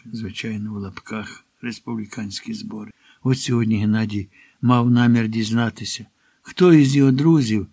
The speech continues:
живе в Л Н Р, а хто в Україні. Вечір видався тихим, спокійним. Навіть вітер, який зазвичай любить гасати вулицями міста,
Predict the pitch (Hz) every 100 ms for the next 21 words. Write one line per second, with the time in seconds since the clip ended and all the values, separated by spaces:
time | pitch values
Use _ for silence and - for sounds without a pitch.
0 | _ _ _ - 110 110 120 107 _ _
1 | - 123 107 101 101 156 185 - _ _
2 | _ _ _ 107 92 - 107 127 131 _
3 | _ _ - 95 101 - 98 87 87 85
4 | - _ _ _ _ _ 120 185 185 -
5 | 139 123 151 143 123 - 120 _ - 143
6 | 165 - 135 113 - - 107 - 131 135
7 | 117 123 _ _ _ _ _ - 120 120
8 | 113 113 123 139 135 117 110 101 127 117
9 | 117 113 110 - 123 113 _ _ _ _
10 | 165 180 170 131 95 104 - 120 117 113
11 | 110 117 104 - 98 92 117 135 - -